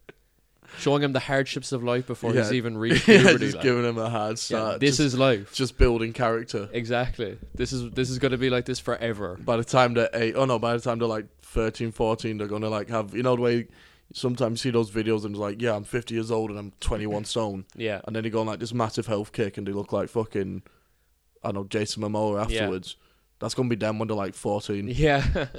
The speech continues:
Speaker 1: <laughs>
Speaker 2: Based.
Speaker 1: Yeah. Oh, absolutely.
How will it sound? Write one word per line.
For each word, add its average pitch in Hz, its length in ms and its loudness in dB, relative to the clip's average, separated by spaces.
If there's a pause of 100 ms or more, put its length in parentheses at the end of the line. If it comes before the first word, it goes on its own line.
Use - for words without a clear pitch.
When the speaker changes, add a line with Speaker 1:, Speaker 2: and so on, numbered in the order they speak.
(560)
Speaker 1:
<laughs> - 800 -20
Speaker 2:
Based. - 380 -10 (500)
Speaker 1:
Yeah. 98 280 -10 (200)
Oh, 156 200 0
absolutely. 113 580 -8